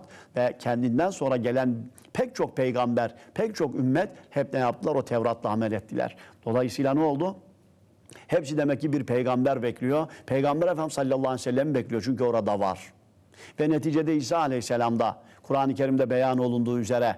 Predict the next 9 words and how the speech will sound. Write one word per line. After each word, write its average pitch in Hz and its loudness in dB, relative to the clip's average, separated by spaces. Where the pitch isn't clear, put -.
"İnni 147 2
Resulullah 135 2
ileykum" 131 0
demiyor 170 2
mu? 185 -8
Muhakkak 131 -2
ki 131 -4
ben 135 0
size 147 0